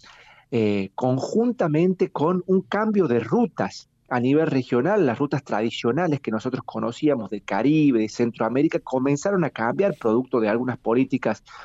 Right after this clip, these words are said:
desarrolladas en la región e hicieron que nuestro país se ubicara nuevamente en el mapa de las drogas ilícitas a nivel, nivel regional.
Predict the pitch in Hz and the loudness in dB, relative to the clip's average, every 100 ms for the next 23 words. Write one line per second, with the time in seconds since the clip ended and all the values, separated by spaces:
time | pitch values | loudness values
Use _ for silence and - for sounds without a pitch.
0 | - - 123 120 117 123 139 135 117 113 | -14 -6 -2 -2 0 2 2 0 0 -2
1 | 120 170 220 - - - 165 185 - 214 | 0 0 -2 -6 -18 -6 2 2 4 2
2 | 214 - 165 156 165 160 160 185 202 143 | 2 0 0 0 0 -2 2 2 2 0
3 | 139 147 165 180 202 - - - - _ | 0 0 0 2 0 -4 -14 -20 -20 _
4 | 139 160 180 170 160 180 180 208 185 - | 0 2 2 2 2 2 2 2 0 -2
5 | 135 165 185 - _ - 135 127 151 165 | 2 2 0 -4 _ 0 2 2 2 0
6 | 165 165 131 135 156 139 113 127 139 131 | -2 0 2 2 2 2 0 2 2 2
7 | 113 117 131 139 - 101 104 110 110 117 | 0 0 0 -2 -4 -4 -2 -2 0 2
8 | 110 101 104 110 113 107 110 - 104 95 | 2 -2 -4 0 0 -2 -6 -4 -2 -2